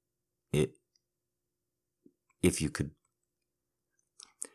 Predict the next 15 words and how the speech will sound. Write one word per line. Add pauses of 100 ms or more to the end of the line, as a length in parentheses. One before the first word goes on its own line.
(600)
<sighs>
do
you
think
we
could
lie
down
and
you
could
hold
me
from
behind?